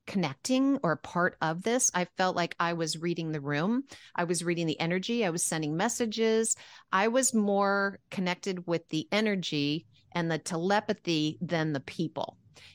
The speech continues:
And so while I had this understanding from my dad, I did feel alone that way. E-, even now, you know, as, as somebody that reads people, I have huge breakthroughs. I read people and I'm like, "This is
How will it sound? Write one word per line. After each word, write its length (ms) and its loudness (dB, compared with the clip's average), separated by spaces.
And 160 2
so 500 4
while 720 2
I 140 4
had 400 0
this 400 0
understanding 600 0
from 220 -2
my 160 0
dad, 400 0
I 120 -2
did 300 0
feel 680 -2
alone 320 2
that 180 -4
way. 240 -2
E-, 260 -2
even 320 2
now, 440 4
you 160 0
know, 180 6
as, 480 2
as 160 2
somebody 300 2
that 280 -2
reads 340 0
people, 380 2
I 120 4
have 180 2
huge 480 0
breakthroughs. 400 0
I 60 2
read 340 0
people 280 0
and 60 2
I'm 100 0
like, 140 -2
"This 200 -2
is 160 -2